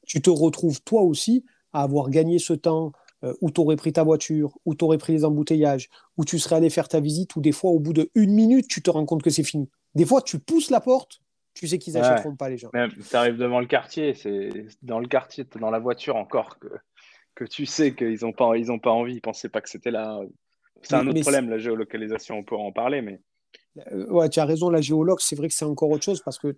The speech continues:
Speaker 1: très honnêtement, la géoloc, si on
Speaker 2: Vous
Speaker 1: doit être complètement franc, elle est, elle est pas annulée par la visite virtuelle. Tu vois, la géoloc restera un problème.
Speaker 2: Ah ouais, c'est sûr.
Speaker 1: Euh, mais,
Speaker 2: Et
Speaker 1: mais
Speaker 2: vous,
Speaker 1: voilà.
Speaker 2: vous géolocalisez les biens ou pas, typiquement ?
Speaker 1: Alors nous,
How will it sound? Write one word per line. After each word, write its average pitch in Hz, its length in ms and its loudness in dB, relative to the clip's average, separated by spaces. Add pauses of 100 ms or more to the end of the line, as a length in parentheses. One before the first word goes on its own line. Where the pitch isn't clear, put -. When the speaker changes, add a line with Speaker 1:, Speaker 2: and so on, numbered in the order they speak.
Speaker 1:
très 151 240 -2
honnêtement, 156 340 -2
la 160 160 0
géoloc, 143 460 -2
si - 160 -8
on 147 40 -4
Speaker 2:
Vous 147 80 0
Speaker 1:
doit 143 80 2
être 135 80 -6
complètement 147 460 0
franc, 175 220 0
elle 147 80 4
est, 139 120 -2
elle 143 160 0
est 131 100 -6
pas 175 300 2
annulée 151 440 0
par 143 220 -6
la 135 80 -4
visite 131 260 -10
virtuelle. 127 420 -6 (100)
Tu - 60 -18
vois, 139 100 0
la 131 120 0
géoloc 139 380 2
restera 160 580 0
un 156 140 0
problème. 143 400 -2
Speaker 2:
Ah 156 40 6
ouais, 107 140 0 (100)
c'est 104 100 -14
sûr. - 260 -6
Speaker 1:
Euh, 120 520 -6 (400)
mais, 151 100 2
Speaker 2:
Et - 100 -4
Speaker 1:
mais 160 180 4
Speaker 2:
vous, 156 60 2
Speaker 1:
voilà. 190 220 6
Speaker 2:
vous 151 60 2
géolocalisez 135 640 0
les 127 80 0
biens 185 180 0
ou 147 80 -4
pas, 135 200 -2 (640)
typiquement ? 139 300 -4
Speaker 1:
Alors 147 200 2
nous, 220 260 -4